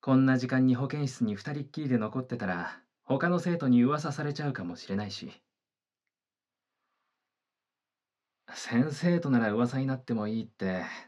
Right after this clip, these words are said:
<laughs> ありがとね。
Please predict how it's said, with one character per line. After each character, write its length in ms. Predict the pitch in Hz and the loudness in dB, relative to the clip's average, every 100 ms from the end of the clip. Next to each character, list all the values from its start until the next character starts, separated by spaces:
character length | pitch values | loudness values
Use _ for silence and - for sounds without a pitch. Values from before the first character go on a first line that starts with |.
| _ _ _ - | _ _ _ -6
<laughs> 1400 | 123 - 156 131 _ 196 254 - - - _ _ _ - | -6 -4 -6 -6 _ -4 -2 -8 -14 -20 _ _ _ 0
あ 140 | 104 | 2
り 140 | 123 | 2
が 120 | 123 95 | 0 -4
と 120 | 80 | -8
ね。 300 | 117 120 | -6 -6